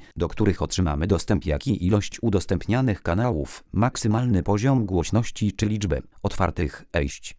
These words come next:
Telewizory te będą więc dobrym wyborem dla osób zamierzających wystawiać je w miejscach publicznych.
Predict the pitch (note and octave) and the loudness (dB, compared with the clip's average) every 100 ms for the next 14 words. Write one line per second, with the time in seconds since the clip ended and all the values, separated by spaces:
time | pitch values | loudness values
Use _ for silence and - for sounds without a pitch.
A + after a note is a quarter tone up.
0 | - F2 F2+ G2 F#2+ F2+ - G2+ G#2+ G#2 | 0 2 4 4 2 2 2 2 2 2
1 | G#2 G2+ F2 E2 D2+ C2+ E2 D#2 C#2+ D2+ | 2 2 2 0 0 -2 0 0 0 0
2 | B2 F2 D#2 D#2 A#2 - - - F#2 F2+ | 2 2 0 0 2 4 4 6 6 6
3 | F2 G2+ B2 F2 D#2+ F2+ A2 D2+ G#2 - | 4 0 0 -2 0 0 0 0 -2 0
4 | A2 F2 E2 D2+ - E2 - D#2+ F#2 - | 0 2 2 0 -4 -6 -4 -4 -4 -4
5 | A#2+ - | -8 -10